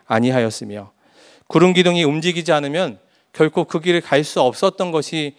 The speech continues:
이스라엘 백성들이었습니다. 어서 이 자리를 떠나고 싶은데 떠날 수가 없는 것입니다. 또 이곳에 더 머물고 싶은데 주님이 떠나라 하실 때도 있었습니다.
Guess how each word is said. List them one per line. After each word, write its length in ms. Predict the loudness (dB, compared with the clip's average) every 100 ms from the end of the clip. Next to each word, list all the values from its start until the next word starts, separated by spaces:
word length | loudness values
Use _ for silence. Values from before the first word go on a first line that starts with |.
| _ -8
이스라엘 320 | 0 4 4
백성들이었습니다. 960 | 4 0 -2 0 -2 -4 -10 -8 -10 -14 _ _ _ _ _
어서 260 | 2 6 6
이 140 | 6
자리를 300 | 4 4 2
떠나고 400 | 2 2 2 2
싶은데 680 | -2 -4 -6 -2 -2 -4 -8 _ _ _
떠날 240 | -2 0 0
수가 240 | 2 4
없는 220 | 4 4
것입니다. 580 | 0 0 -4 -6 -10 -14 _ _ _ 4
또 400 | 6 6 0 _ _ _ _ _
이곳에 720 | -4 0 2 2 0 0 _ _ _
더 260 | 2 4
머물고 400 | 6 4 4 0
싶은데 600 | -2 -4 -4 0 0 -2 _ _ -10
주님이 340 | -6 -4 -2
떠나라 540 | 0 2 2 2 -2 -6
하실 240 | -6 -2
때도 200 | 0 0
있었습니다. 640 | 0 -2 -4 -8 -8 -14